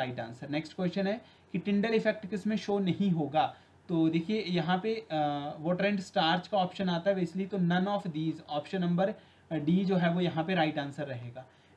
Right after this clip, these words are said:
Next question था, which of the following compound do not sublimate, तो एनएसीएल को हम sublimate नहीं कर सकते। Option number D जो है वो इसका right answer रहेगा, यानी कि एक stage से दूसरी state में जब हम जाते हैं तो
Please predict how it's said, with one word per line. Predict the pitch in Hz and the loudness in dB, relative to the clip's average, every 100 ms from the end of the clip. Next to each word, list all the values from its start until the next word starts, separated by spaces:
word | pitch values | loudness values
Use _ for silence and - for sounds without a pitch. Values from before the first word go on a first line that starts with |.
| 151 | -4
Next | 165 - | -4 -2
question | 196 185 208 | -2 0 0
था, | 208 202 | 2 0
which | 180 | 0
of | 208 196 | -2 0
the | 196 190 | -2 0
following | 180 180 214 208 | 0 0 0 0
compound | 180 180 180 156 | 0 0 0 2
do | 170 | 4
not | 180 202 - | 2 0 -2
sublimate, | 165 160 175 185 180 - - - - - | -2 0 2 4 2 0 -8 -16 -12 -2
तो | 170 175 - | 2 2 2
एनएसीएल | 180 196 202 214 208 | 4 4 2 2 2
को | 208 | 2
हम | 202 196 | 2 2
sublimate | 190 170 170 175 196 | 0 0 0 0 0
नहीं | 202 175 165 214 | 0 2 2 2
कर | 208 | 0
सकते। | 170 - - - 196 - - - - | -2 -4 -8 -4 -4 -6 -18 -14 0
Option | 156 160 202 | 0 2 0
number | 190 185 202 208 - | 2 4 4 2 -10
D | 151 160 196 | 0 2 4
जो | 202 | 2
है | 180 165 | 2 2
वो | 160 | 0
इसका | 160 185 | -2 0
right | 156 135 | 0 0
answer | 127 127 156 | -4 -8 -8
रहेगा, | 135 123 135 | -8 -8 -6
यानी | 147 175 | 0 2
कि | 185 220 233 - - - | 2 -2 -6 -14 -16 -6
एक | 190 202 202 | 2 2 2
stage | - 190 185 175 | 0 2 2 0
से | 214 220 | -2 0
दूसरी | 175 180 196 220 | 0 0 0 -2
state | - 185 180 | 0 0 0
में | 185 | -2
जब | 185 | 0
हम | 175 147 | 0 0
जाते | 143 135 - | -2 -2 -2
हैं | 190 | -4
तो | 214 226 | -4 -8